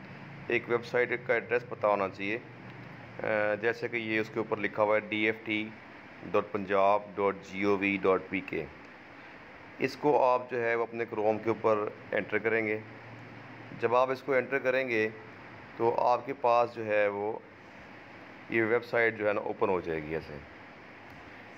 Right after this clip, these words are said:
फिर हर किसी के पास, अ, हर center का user और password मौजूद है। वो user नेम और पासवर्ड जो है आप, अ, यहाँ एंटर करेंगे, वो हर सेंटर का डिफरेंट है। जैसे हम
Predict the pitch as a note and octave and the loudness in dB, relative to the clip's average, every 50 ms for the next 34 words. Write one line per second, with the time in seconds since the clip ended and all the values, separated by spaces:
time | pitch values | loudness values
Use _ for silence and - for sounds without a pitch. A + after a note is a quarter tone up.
0 | - - - B2+ C3 C3 C3 C3+ D3+ D3+ D3+ D#3+ D3+ - D3+ D3 D#3 D3 - B2+ | -14 -2 2 4 4 4 4 2 2 2 -2 -6 -6 -6 -2 -2 -2 0 2 4
1 | B2+ B2+ C3 C3+ C3+ C3+ - C3+ B2+ B2 A#2+ A#2+ A#2+ A#2+ B2 B2 - - - - | 4 6 6 4 2 0 0 2 4 4 6 6 4 4 2 0 -4 -12 -20 -6
2 | - A2+ B2+ C#3 C#3 - C3 A#2+ A2 G2+ A2+ A#2 B2 B2 B2 A#2+ A2 A2 A2 A2 | -2 0 0 0 0 -2 -4 -4 -4 -4 -4 0 2 2 2 2 0 -6 -8 -4
3 | A2 B2+ C3 B2+ B2+ A2 - - A2 G#2+ G#2+ - - A#2 A2+ A2 A2+ G2+ F#2 F2+ | 0 2 4 4 4 2 2 2 4 4 2 2 -2 -6 -6 -4 -6 -6 -4 -4
4 | F2+ F2 F#2+ G2 G2 - - - - - - - - - - - - - - - | -2 0 0 0 0 -2 -10 -18 -20 -20 -20 -20 -20 -20 -18 -18 -18 -18 -18 -18
5 | - - - - - D3 C#3 C3 C3+ C#3 C#3 C3 D#3 D#3 D#3 D3+ D#3 D3+ D3+ D3+ | -18 -16 -2 2 2 2 2 2 0 0 2 4 4 4 4 4 4 6 6 4
6 | D3+ D3 - C3+ B2+ B2+ B2 B2+ - C#3 C#3+ C#3+ C#3 C#3 B2+ A2 A2 A2 A2+ B2 | 4 2 2 4 4 4 2 0 -2 -2 -2 -2 -2 -2 2 4 4 4 4 2
7 | - - - A#2 A2+ A2+ A2+ A2+ - - A#2+ A2 G#2 G2+ G#2 A2 - - - - | 0 -2 0 2 2 4 2 2 0 -4 -2 0 0 0 0 -2 -6 -12 -18 -18
8 | - - - A2 A2+ A2+ A2+ B2 A#2+ G#2+ G2+ - G2+ G#2 G2 A2+ G#2+ A2 G#2+ G#2 | -14 -10 -4 0 2 2 2 2 2 0 -2 -4 -6 -4 -2 -2 -2 0 0 -2
9 | A2 G#2+ - - - - - - - - - - - - - - - - - - | -4 -4 -6 -10 -18 -18 -18 -20 -20 -20 -20 -20 -20 -20 -20 -18 -18 -18 -18 -18
10 | - - - A2+ A2 A2+ C3 D3 D3+ D3 - - - B2+ A#2+ C3 C3 C#3+ C#3 B2 | -14 -6 -4 -2 0 2 2 0 0 -4 -6 -6 -6 -2 0 0 0 0 0 0
11 | A2+ G2+ - G2+ F#2+ F#2 F2+ - E2 D#2 D2+ - - - - - - - - - | 0 0 0 0 -2 -2 -2 -4 -8 -8 -10 -12 -18 -20 -20 -20 -18 -18 -18 -18
12 | - - - - - - - - - - A#2 A#2 B2+ B2+ A#2+ A#2+ B2 | -18 -20 -20 -20 -20 -20 -20 -10 -2 0 0 2 4 4 2 2 0